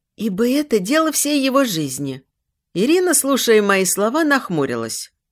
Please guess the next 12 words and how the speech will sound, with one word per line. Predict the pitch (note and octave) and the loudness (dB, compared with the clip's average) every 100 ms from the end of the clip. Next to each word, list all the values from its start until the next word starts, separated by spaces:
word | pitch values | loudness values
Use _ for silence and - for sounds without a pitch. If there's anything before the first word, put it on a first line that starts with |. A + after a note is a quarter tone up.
| _ | _
«Да, | A3+ B3+ G3+ E3+ A#3 _ _ - | 0 2 2 -2 -6 _ _ -4
это | G3+ G3+ C4+ | -4 0 -2
так. | C4+ G3 G3+ - - _ _ | 2 0 0 -6 -18 _ _
Но | G#3+ G#3+ | -4 -2
почему | G#3+ - A3+ E4+ | -2 0 2 2
ты | F4+ | 2
вдруг | C#4 A#3 D4 | 0 2 2
об | B3+ A#3 | 4 2
этом | C4 B3+ | 2 0
спрашиваешь?» | - - F#3+ C#3 C#3+ C#3 C3 - - _ _ _ _ _ _ | 0 2 0 0 -6 -6 -6 -8 -10 _ _ _ _ _ _
«Ну, | D#4+ F#4 | 2 4
во-первых», | D#4 D4 F3+ E3 D#3 - - | 4 2 0 -2 -2 -10 -14